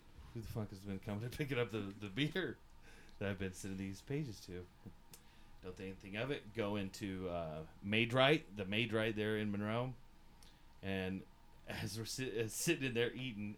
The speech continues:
out of the corner of my eye, I see the reflection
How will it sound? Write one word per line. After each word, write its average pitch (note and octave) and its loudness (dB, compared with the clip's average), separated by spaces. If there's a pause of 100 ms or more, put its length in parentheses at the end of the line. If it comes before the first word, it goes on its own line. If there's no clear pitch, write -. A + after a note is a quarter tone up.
out F#2+ -4
of G2 -4
the G#2 -4
corner A#2+ 0
of A2+ 0
my G#2+ 4
eye, G2 4 (960)
I G2+ -6
see G#2 -2
the F#2+ -4
reflection F#2+ 0